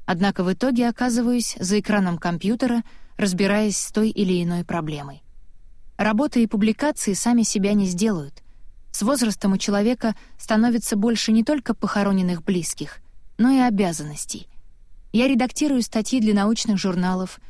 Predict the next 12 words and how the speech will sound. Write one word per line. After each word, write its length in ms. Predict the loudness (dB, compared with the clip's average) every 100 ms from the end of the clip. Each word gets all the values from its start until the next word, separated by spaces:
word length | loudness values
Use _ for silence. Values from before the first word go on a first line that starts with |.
| -20 -8
пишу 220 | -4 0 2
рецензии 640 | 2 0 2 2 2 2
на 120 | 0
книги 420 | 0 2 2 0
и 120 | -2 0
научные 520 | 2 0 0 0 0
работы 500 | 0 -2 -4 -4 -10 -12 -20 -20 -4
и 80 | -2
состою 480 | 0 0 0 2 2
в 80 |
местной 380 | 4 2 2 0
администрации. 920 | 0 0 2 2 -2 -8 -8 -8 -10